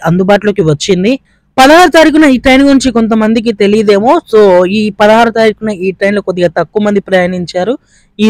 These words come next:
రోజు నుంచి ఈ ట్రైన్ మళ్ళీ పికప్ అనేది అందుకుంటుంది. ఈ ట్రైన్ గురించి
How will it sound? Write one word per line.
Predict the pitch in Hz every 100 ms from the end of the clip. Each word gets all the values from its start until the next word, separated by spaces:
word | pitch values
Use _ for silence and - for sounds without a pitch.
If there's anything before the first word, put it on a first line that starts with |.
| 202
రోజు | 214 233
నుంచి | 233 247 175
ఈ | 185
ట్రైన్ | 202 208 185
మళ్ళీ | 202 202
పికప్ | 180 196 190 190
అనేది | 190 190 190
అందుకుంటుంది. | 147 151 175 165 165 196 - 277
ఈ | -
ట్రైన్ | 277 311 359
గురించి | 320 294 -